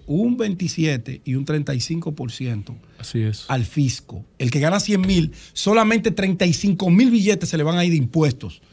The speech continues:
Speaker 1: ¿Sabe lo que significa eso?
Speaker 2: <laughs>
Speaker 1: O no, o yo no, Lea. Que ya tú nada más ganas sesenta y cinco.
Speaker 2: Una tercera
Speaker 1: Te,
Speaker 2: parte.
Speaker 1: en vez de aumentarte el salario, el gobierno con ese proyecto de reforma te reduce tu salario.
Speaker 2: Se queda con el treinta,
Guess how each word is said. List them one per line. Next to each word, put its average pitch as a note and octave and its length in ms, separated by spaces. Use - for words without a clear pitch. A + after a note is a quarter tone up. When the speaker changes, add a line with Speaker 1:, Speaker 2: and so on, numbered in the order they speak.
Speaker 1:
¿Sabe G#3 200
lo A#3 60
que A#3 60
significa G#3+ 460
eso? C3+ 340
Speaker 2:
<laughs> - 40
Speaker 1:
O F3 140
no, E3+ 140
o F#3+ 180
yo F3+ 140
no, F#3+ 160
Lea. G3+ 320
Que E3+ 120
ya F3+ 160
tú G#3+ 80
nada G3+ 180
más F#3+ 120
ganas G3+ 160
sesenta F#3 340
y D3+ 60
cinco. G3+ 400
Speaker 2:
Una C#3 160
tercera C#3 260
Speaker 1:
Te, C#3 100
Speaker 2:
parte. C#3 160
Speaker 1:
en G#3 40
vez B3 140
de D4 60
aumentarte C4+ 420
el G#3+ 80
salario, D#3+ 560
el F#3 140
gobierno G#3 440
con G#3 140
ese A3+ 160
proyecto A3 380
de G#3 60
reforma F3 360
te G#3 140
reduce G#3+ 720
tu F#3+ 160
salario. F3+ 480
Speaker 2:
Se C3 100
queda D3 280
con D3+ 120
el B2+ 80
treinta, C#3 320